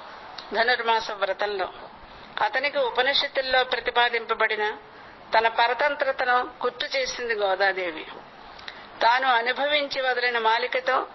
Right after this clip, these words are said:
అతనిని బంధించి పరిణయమాడినటువంటిది గోదాదేవి.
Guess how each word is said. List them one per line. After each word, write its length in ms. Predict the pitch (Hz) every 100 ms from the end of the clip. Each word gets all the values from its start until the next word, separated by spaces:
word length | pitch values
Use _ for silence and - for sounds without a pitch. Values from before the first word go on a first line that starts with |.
| -
అతనిని 300 | 220 254 233
బంధించి 840 | 226 202 214 226 254 247 247 247 - - - - - - - - - - - -
పరిణయమాడినటువంటిది 1160 | 233 240 277 269 240 220 214 220 220 214 220 226
గోదాదేవి. 720 | 226 190 180 185 175 170 165